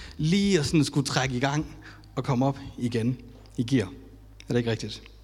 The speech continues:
Og midt i alt det her, så forsøger vi jo også som kristne at være gode efterfølgere af Kristus. Så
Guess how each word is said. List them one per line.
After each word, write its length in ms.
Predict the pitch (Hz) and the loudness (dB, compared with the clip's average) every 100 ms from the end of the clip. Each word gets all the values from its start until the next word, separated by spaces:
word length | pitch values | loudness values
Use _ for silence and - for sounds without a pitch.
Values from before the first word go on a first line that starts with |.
| - - - - - - - - - - - - - - - - - - | -20 -20 -20 -20 -20 -20 -20 -20 -20 -20 -20 -20 -16 -16 -18 -20 -20 -4
Og 80 | 143 | 2
midt 220 | 165 208 | 4 4
i 100 | 185 | 2
alt 280 | - 156 151 | 0 0 2
det 100 | 147 | 2
her, 300 | 131 113 85 - - - - - | 4 2 -2 -14 -20 -20 -18 -6
så 180 | - | -2
forsøger 500 | 160 170 - 190 156 | 0 0 2 4 4
vi 160 | 123 120 | 4 2
jo 140 | 120 | 2
også 340 | 123 135 139 139 | 2 0 0 -2
som 280 | - 117 107 | 0 -4 -2
kristne 520 | - 143 - 151 117 | -2 -2 -2 -4 -4
at 200 | 120 110 | -6 -6
være 180 | 107 107 | -4 -4
gode 320 | 131 123 139 | -2 -2 0
efterfølgere 600 | 139 - 120 113 110 107 | -2 -2 -4 -2 -2 -4
af 60 | 117 | -6
Kristus. 540 | 170 165 - 95 - - - - - - | -6 -6 -10 -12 -14 -18 -20 -18 -16 -12
Så 100 | - | -6